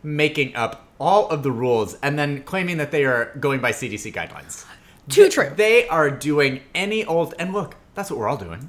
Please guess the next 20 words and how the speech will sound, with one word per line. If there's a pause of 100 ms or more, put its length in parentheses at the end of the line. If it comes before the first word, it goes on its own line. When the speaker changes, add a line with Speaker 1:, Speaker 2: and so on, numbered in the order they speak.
Speaker 2:
But,
well,
there's
no
real
Speaker 1:
<laughs>
But
I
Speaker 2:
guidance,
so
it's
what
you
Speaker 1:
Right.
Speaker 2:
have
to
do.
Speaker 1:
But,
I
mean,